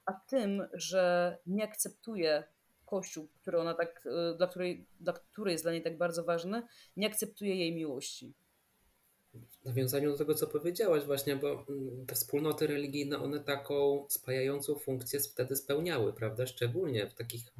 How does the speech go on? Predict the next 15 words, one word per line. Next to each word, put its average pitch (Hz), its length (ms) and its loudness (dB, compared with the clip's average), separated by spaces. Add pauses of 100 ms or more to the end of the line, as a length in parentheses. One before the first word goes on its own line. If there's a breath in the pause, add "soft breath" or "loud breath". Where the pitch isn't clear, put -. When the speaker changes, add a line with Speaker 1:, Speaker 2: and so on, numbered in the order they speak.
(120)
Speaker 2:
mniejszych 123 560 2
miejscowościach 117 680 0
właściwie 165 480 -2
nawet 160 360 -2
chyba 175 360 -8
nie 175 160 0
było 165 340 2
wyboru, 156 580 2
tak? 131 280 -2
Żeby 117 240 -2
gdzieś 117 340 -2 (580 loud breath)
indziej 123 440 2
uczestniczyć 120 840 2
i 117 80 2
żeby 117 540 4